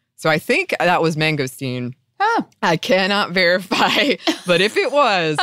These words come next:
Speaker 2: <laughs>
Speaker 1: whatever that was, it was delicious. It was juicy in a way I've never experienced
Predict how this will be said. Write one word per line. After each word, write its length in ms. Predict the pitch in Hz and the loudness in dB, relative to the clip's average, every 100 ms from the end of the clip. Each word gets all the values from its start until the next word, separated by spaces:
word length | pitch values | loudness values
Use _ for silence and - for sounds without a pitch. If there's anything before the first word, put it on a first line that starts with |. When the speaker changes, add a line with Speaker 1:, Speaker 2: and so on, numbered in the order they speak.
| 330 | -4
Speaker 2:
<laughs> 140 | _ _ | _ _
Speaker 1:
whatever 360 | 151 208 240 | 2 2 2
that 180 | 180 160 | 2 2
was, 440 | 151 147 143 139 - _ | 2 0 0 -4 -8 _
it 160 | 160 160 | -4 0
was 300 | 156 143 - | -2 -2 -8
delicious. 500 | - 143 156 151 127 | -4 0 0 0 -4
It 120 | 143 175 | -4 0
was 200 | 180 151 | 0 -2
juicy 520 | - 214 269 285 285 | -4 -4 -4 -4 -2
in 60 | |
a 140 | 233 175 | 0 0
way 180 | 165 160 | 2 0
I've 120 | 151 | -2
never 440 | 147 147 143 147 | -2 -2 -2 -4
experienced 1160 | 139 131 - 139 143 131 127 123 - - - | -4 -6 -10 -6 -4 -4 -6 -8 -12 -18 -18